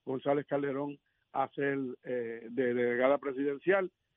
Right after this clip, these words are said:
Ella no completó la reorganización del partido en San Juan. El partido en San Juan está lamentablemente herido, eh, de muerte por falta de una buena organización política. Traen ahora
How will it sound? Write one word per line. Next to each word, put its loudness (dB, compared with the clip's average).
Ella 2
no -6
completó -4
la -4
reorganización -4
del 0
partido -2
en -4
San -4
Juan. 2
El -2
partido -4
en -4
San -2
Juan -2
está 2
lamentablemente -2
herido, 0
eh, -4
de 4
muerte 2
por -2
falta 0
de 0
una -2
buena 0
organización -4
política. -2
Traen 2
ahora 2